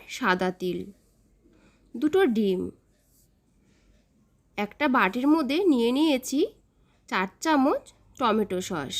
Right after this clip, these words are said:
এক চামচ গ্রিন চিলি সস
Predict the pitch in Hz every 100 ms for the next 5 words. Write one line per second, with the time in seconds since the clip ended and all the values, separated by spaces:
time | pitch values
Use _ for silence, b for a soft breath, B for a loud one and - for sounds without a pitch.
0 | - - _ _ _ - _ _ _ _
1 | _ _ _ - 208 220 - 359 349 285
2 | 381 - - _ _ _ _ 214 233 294
3 | 320 320 240 220 196 185 165 -